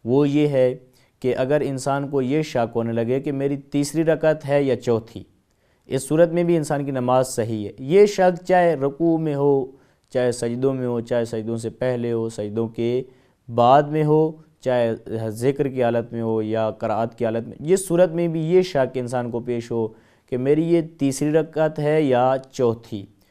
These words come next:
تو اس صورت میں بھی اس کی نماز باطل نہیں ہے بلکہ نماز صحیح ہے اور ساتھ وظیفہ ہے، اس پر عمل کرے۔ یہ چار پر بنا رکھے گا، یعنی یہ اطمینان رکھے گا کہ میری چوتھی رکعت ہے، نماز کو تمام کرے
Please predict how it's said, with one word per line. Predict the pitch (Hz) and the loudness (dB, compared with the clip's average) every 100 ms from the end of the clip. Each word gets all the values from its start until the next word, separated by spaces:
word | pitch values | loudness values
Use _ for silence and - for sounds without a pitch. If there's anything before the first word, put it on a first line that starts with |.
| _ _ | _ _
تو | - - | -6 2
اس | 202 214 | 2 2
صورت | 185 190 | 0 0
میں | 175 185 | 0 0
بھی | 175 | 0
اس | 160 | 0
کی | - | -4
نماز | 127 127 135 | -4 0 0
باطل | 120 120 113 131 | 2 0 -2 -4
نہیں | 123 139 165 | -4 -4 -4
ہے | |
بلکہ | 156 117 117 113 | -2 -4 -4 -6
نماز | 113 113 117 | -4 -4 -4
صحیح | 117 113 117 147 | -4 -4 -2 0
ہے | 160 | 0
اور | 151 | -2
ساتھ | 123 113 110 | -4 -6 -4
وظیفہ | 110 107 120 120 | -6 -4 -6 -4
ہے، | 113 123 131 - | -4 -4 -6 -8
اس | 131 - | -14 -10
پر | 104 | -10
عمل | 101 104 | -8 -10
کرے۔ | 95 98 87 - _ _ _ _ _ | -8 -12 -12 -18 _ _ _ _ _
یہ | - 139 | -2 -2
چار | 147 123 123 | -2 0 2
پر | 139 147 | 2 0
بنا | 135 120 113 127 | 0 0 2 2
رکھے | 143 160 151 | 2 0 2
گا، | 160 151 | 2 2
یعنی | 123 120 117 | -2 -4 -2
یہ | 123 | -2
اطمینان | 123 120 117 120 | -2 -4 -4 -2
رکھے | 127 127 143 | -2 -2 0
گا | 143 | 0
کہ | 143 | -2
میری | 117 113 110 | -4 -4 -4
چوتھی | 107 117 117 135 | -2 -2 -2 -2
رکعت | 139 143 147 | -2 -2 -4
ہے، | 147 143 156 - _ _ | -2 -2 -2 -8 _ _
نماز | 110 110 113 127 131 | -8 -2 0 0 0
کو | 139 | -2
تمام | 135 120 113 127 147 | 0 -2 0 0 0
کرے | 160 160 | 0 2